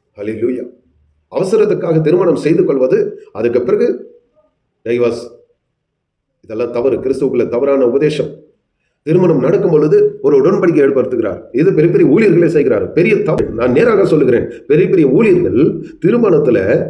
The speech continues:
கணவன், அவர்கள் இருவருக்கும் என்ன உடன்படிக்கை செய்கிறார்கள்? "நீ கஷ்டத்திலும் துக்கத்திலும் நோயிலும் வியாதியிலும், ஆ,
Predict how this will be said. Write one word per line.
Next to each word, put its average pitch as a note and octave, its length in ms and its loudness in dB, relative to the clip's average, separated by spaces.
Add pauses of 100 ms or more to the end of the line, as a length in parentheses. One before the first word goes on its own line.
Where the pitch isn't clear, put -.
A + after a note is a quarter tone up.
(160)
கணவன், D#3 560 0
அவர்கள் B2+ 300 2
இருவருக்கும் C#3+ 840 2
என்ன G#3 240 0
உடன்படிக்கை F#3 460 0
செய்கிறார்கள்? E3 800 0
"நீ D3+ 120 0
கஷ்டத்திலும் E3 600 2
துக்கத்திலும் E3 520 2
நோயிலும் D#3+ 540 4
வியாதியிலும், E3 600 2 (320)
ஆ, C#3+ 220 -4